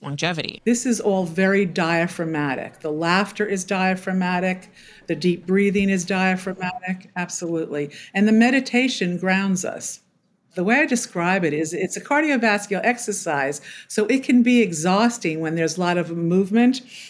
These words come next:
Speaker 2: and a lot of diaphragmatic work, but it's ultimately exhilarating, and that's why we need to do a grounding meditation. I don't believe in people saying, "Oh, well, stay positive."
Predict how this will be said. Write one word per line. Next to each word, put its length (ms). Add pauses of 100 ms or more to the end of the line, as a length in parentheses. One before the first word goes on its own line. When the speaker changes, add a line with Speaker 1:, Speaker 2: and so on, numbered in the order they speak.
(120)
Speaker 2:
and 100
a 20
lot 220
of 80
diaphragmatic 720
work, 520 (340)
but 140
it's 240
ultimately 760
exhilarating, 840
and 240
that's 320
why 160
we 120
need 220
to 100
do 220
a 60
grounding 480
meditation. 800 (160)
I 100
don't 220
believe 300
in 100
people 280
saying, 300
"Oh, 160
well, 320
stay 260
positive." 720